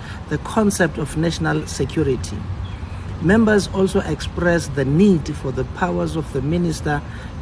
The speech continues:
to be kept in check in terms of the day-to-day activities of the intelligence services. Other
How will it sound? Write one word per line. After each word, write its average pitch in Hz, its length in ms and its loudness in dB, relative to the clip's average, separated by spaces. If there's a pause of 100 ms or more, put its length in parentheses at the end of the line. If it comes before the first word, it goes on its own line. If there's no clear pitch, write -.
to - 100 -4
be 139 120 0
kept 190 360 -2
in 143 160 0
check 196 280 0 (220)
in 143 160 -2
terms 160 300 -2
of 147 240 -6
the 139 60 -4
day-to-day 147 760 0 (420)
activities 147 920 2
of 143 220 -4
the 139 80 -6 (120)
intelligence 143 680 0
services. 120 680 -6 (760)
Other 196 480 6